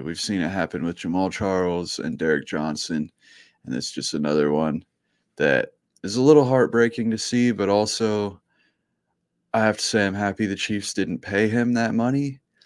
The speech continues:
and I also have to say R I P to the playoff sack record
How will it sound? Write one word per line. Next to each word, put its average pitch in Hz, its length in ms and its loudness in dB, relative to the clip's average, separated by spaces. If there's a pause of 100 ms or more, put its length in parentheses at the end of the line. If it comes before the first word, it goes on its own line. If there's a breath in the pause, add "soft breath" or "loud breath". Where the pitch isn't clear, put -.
(260 soft breath)
and 92 400 0
I 87 100 4
also 92 320 0
have 95 220 -2
to - 80 -12
say 87 260 -4
R 90 320 0
I 87 120 -2
P 90 560 -8 (360 soft breath)
to 123 320 2
the 113 100 -4
playoff 95 500 0
sack 80 400 -2
record 80 540 -4